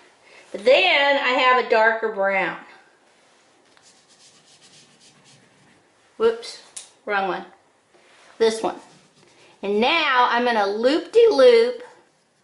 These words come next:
all over the colors that I just did. So he's got three colors.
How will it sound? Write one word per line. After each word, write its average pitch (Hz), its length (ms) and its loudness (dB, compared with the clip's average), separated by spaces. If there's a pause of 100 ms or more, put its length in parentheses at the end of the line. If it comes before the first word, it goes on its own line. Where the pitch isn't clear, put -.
(480)
all 311 1040 4
over 220 760 2 (920)
the 208 60 -14
colors 214 640 0
that 196 160 -4
I 190 140 -2
just 185 360 -10
did. 165 360 -6 (960)
So 208 180 -2
he's 233 260 -4
got 226 340 -2 (600)
three 320 460 -2
colors. 294 760 2